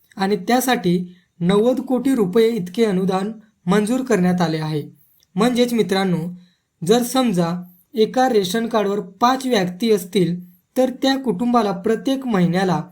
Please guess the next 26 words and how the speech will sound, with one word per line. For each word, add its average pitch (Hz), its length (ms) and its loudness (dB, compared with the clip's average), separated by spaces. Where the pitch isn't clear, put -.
आठशे 220 360 -2
पन्नास 226 400 -2
रुपये 220 260 2
मिळणार 175 340 0
आहेत. 151 200 -4
ते 196 480 2
डायरेक्ट 233 400 0
बँक 233 320 0
खात्यामध्ये 247 480 0
आता 208 300 0
येणार 190 260 2
आहेत. 156 200 -2
तर 202 100 2
मित्रांनो, 214 520 0
या 226 180 2
जीआरमध्ये 185 760 0
या 240 140 0
चौदा 214 400 0
जिल्ह्यांची 233 520 -2
यादी 180 400 2
प्रकाशित 247 420 0
करण्यात 202 340 0
आलेली 170 260 2
आहे. 156 180 -2
तर 254 120 2
मित्रांनो, 233 540 0